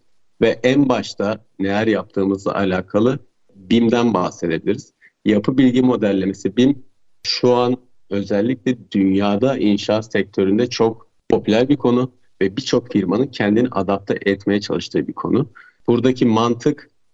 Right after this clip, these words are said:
pek çok kişi tarafından pek çok farklı paydaşın olduğu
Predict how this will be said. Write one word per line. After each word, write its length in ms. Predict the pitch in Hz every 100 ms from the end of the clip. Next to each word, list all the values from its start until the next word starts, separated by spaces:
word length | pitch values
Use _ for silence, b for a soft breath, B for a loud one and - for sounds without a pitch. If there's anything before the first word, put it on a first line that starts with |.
| _
pek 240 | 135 131 -
çok 240 | - -
kişi 300 | - 151 127
tarafından 600 | 123 113 - 101 104 107
pek 200 | 120 117
çok 240 | - 131 -
farklı 300 | 104 - -
paydaşın 540 | 120 110 101 98 123
olduğu 480 | 113 92 98 101